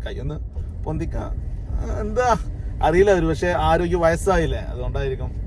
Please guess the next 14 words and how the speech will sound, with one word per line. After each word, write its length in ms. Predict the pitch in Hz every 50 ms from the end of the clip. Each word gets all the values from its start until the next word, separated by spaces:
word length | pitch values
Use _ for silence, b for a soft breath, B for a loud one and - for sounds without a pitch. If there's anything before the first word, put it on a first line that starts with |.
| - - -
just 180 | 156 156 - -
ഒന്ന് 100 | 160 156 156
ഇങ്ങനെ 160 | 156 151 160 156
കട്ടിട്ട് 300 | 151 143 147 151 151 165 156 - 139
പോയി. 180 | 139 135 135 135 - - - B B B B B B B
അപ്പൊ 120 | - - 180 180
വേടൻ 240 | 180 180 185 214 196 196
കൈ 100 | 180 185 196 196
കൊടുക്കാൻ 320 | 202 196 190 196 190 196 196
വേണ്ടിയിട്ട് 320 | 196 190 185 190 196 185 202
ഇങ്ങനെ 220 | 190 185 185 190 196 190 - - - 160 156
വരുന്നുണ്ട്. 420 | 151 147 151 165 170 175 156 151 147 147
വേറെ 200 | 151 151 170 165 160 - 165 165
ഒരു 140 | 170 175